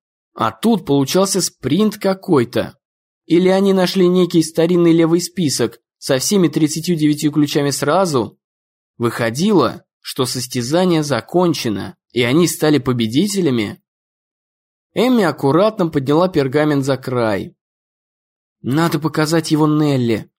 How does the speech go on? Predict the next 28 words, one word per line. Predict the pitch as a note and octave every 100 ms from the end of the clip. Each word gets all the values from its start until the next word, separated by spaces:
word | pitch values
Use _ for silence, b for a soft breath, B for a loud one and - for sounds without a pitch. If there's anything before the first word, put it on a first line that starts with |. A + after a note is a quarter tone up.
| _
Она | - C#3+ D#3
переведёт | C#3 C3 B2+ C3 F3+ F3
его | C#3 B2
и | C#3
скажет | - - C#3+ B2+ B2
нам, | B2 A2+ G2 - _
что | - F3+
всё | E3 D#3+ D3
это | C#3
значит». | C3 C3+ B2 A2 - - - _ _ _ _ _ _ _ _ _
«Представляешь, | - C#3 - C#3 B2+ D3 C4 B3+
какие | B3+ A#3 B3+
будут | A3+ A#3+ F#3
физиономии | - E3+ F3 G#3+ B3 A3+ G3
у | F3+ G3+
Кабра, | F#3+ C#4 A#3+ D#3 C3+ G#2+ - _ -
когда | A3+ F#3+ G#3+
они | G3+
увидят | F#3+ F#3+ G#3+ E3
у | E3+
нас | E3 D3+
все | G#3+
тридцать | G3 F3+ E3+ F3
девять | F3 E3+ E3
ключей, | F#3+ F#3 F3 F3 B2 G2+ - _ -
тогда | D#3+ E3 F3
как | E3 E3+ -
сами | - G3+ E3+ B2+ A#2